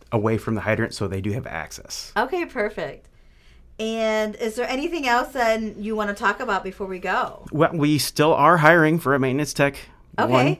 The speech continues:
Speaker 1: position. We have two open positions currently still available. Uh, if you have a commercial driver's license with a minimum Class B, with an air brake endorsement and the ability to get a tanker license,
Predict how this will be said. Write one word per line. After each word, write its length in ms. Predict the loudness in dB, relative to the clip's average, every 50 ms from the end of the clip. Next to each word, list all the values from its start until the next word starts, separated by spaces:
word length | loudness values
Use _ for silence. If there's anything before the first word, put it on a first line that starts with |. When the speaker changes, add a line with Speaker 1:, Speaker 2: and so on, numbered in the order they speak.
| -4 -2
Speaker 1:
position. 520 | -2 0 2 4 2 2 2 0 -2 0 0
We 120 | 0 0
have 180 | 0 -2 -4 -4
two 260 | -2 -2 -2 -2 0 -2
open 260 | -4 -2 0 -2 -2
positions 480 | -2 -4 -4 -4 -4 -4 -4 -6 -6 -6
currently 360 | -4 -4 -4 -4 -2 -4 -6
still 280 | -6 -4 -4 -2 -2 -2
available. 600 | 0 0 0 0 0 -2 -2 -4 -6 -8 -10 -14 -20 -20 -20 -20 -20 -20 -20 -16
Uh, 340 | -12 -10 -8 -8 -6 -8 -8 -8
if 80 | -8 -8
you 80 | -6
have 140 | -6 -4 -4
a 200 | -6 -6 -8 -10 -14 _ _ _ _ _ _ _ -20 -20 _ -20
commercial 380 | -10 -4 -4 -4 -4 -4 -6 -4
driver's 300 | -2 0 0 -2 -2 -2
license 400 | -4 -4 -4 -4 -4 -4 -4 -4 -6 -8
with 160 | -8 -6 -6
a 120 | -6 -4
minimum 400 | -2 -2 -2 0 0 0 -2 -2
Class 340 | -4 -4 -4 -4 -4 -4 -8
B, 400 | -6 -6 -4 -4 -2 -4 -6 -8 -12 -20 -20 -20 -20 -20 -20 -20 -20 _ -14 -10
with 140 | -8 -6
an 80 | -6 -6
air 140 | -6 -6 -4
brake 240 | -4 -4 -4 -4 -6
endorsement 520 | -6 -4 -4 -6 -6 -6 -4 -6 -6 -4 -6
and 320 | -6 -6 -4 -6 -6 -8 -12 -20 -20 -20 -20 _ _ _ _ _ _ -20 -20 -20 -20 _ -12 -8
the 200 | -8 -6 -6 -6
ability 500 | -4 2 4 4 4 4 2 0 -2 -4
to 160 | -6 -10 -6
get 160 | -4 -2 -2
a 40 | -2
tanker 380 | -4 -4 -6 -4 -4 -4 -4 -2
license, 640 | -2 -4 -4 -4 -2 -2 -2 -2 -4 -6 -10 -16